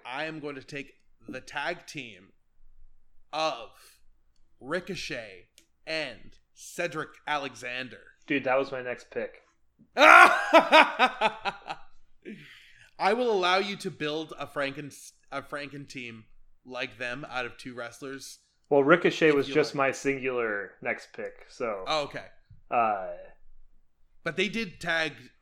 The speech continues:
Speaker 1: recently, so I feel like that's a fair. I feel like they even had, like, an, a shitty name. Oh my God.
Speaker 2: <laughs> All right, my next pick is Mustafa Ali.
Speaker 1: Oh,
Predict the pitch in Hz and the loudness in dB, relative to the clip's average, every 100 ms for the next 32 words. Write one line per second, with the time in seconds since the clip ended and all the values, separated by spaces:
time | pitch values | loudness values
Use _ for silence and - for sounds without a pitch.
0 | _ 139 139 139 123 107 104 _ _ _ | _ -12 -12 -14 -18 -20 -20 _ _ _
1 | _ _ - 143 131 - 147 131 - 139 | _ _ -14 -8 -8 -8 -10 -8 -8 -12
2 | 123 - 131 120 113 110 - _ _ _ | -14 -10 -6 -4 -6 -10 -16 _ _ _
3 | 156 226 254 214 202 190 175 165 147 139 | -6 -2 -2 -2 -6 -6 -2 -2 -4 -8
4 | 117 117 - 123 - 147 131 120 117 113 | -12 -14 -14 -12 -12 -12 -12 -12 -14 -16
5 | 95 107 _ _ _ _ _ _ _ _ | -18 -20 _ _ _ _ _ _ _ _
6 | _ _ _ _ _ - - - 285 - | _ _ _ _ _ -10 -6 0 0 2
7 | - - - - - - _ 135 139 131 | 0 -2 -6 -12 -14 -20 _ 6 8 6
8 | 127 139 151 156 - - 165 170 160 123 | 4 2 2 0 -2 0 0 0 -4 -6
9 | 127 - 143 139 - 123 120 120 117 98 | -8 0 2 2 0 2 0 0 -4 -10
10 | - _ _ _ _ 123 160 190 190 196 | -14 _ _ _ _ -10 -2 0 4 6
11 | 202 208 170 - 226 233 220 208 208 196 | 6 6 2 0 4 6 6 2 2 2
12 | 185 165 - | 2 -2 -6